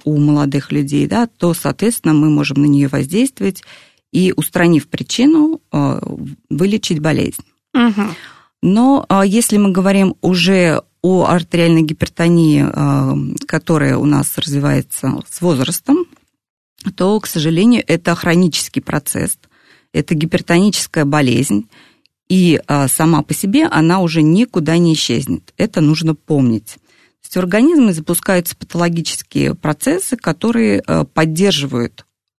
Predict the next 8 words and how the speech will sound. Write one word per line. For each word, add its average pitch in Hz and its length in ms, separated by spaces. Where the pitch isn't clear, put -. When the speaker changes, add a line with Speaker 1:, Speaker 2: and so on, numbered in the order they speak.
Speaker 1:
артериальную, 147 760
артериальное 170 540
давление 180 440
на 170 160
высоком 165 520
уровне. 131 420
И 208 100
если, 185 800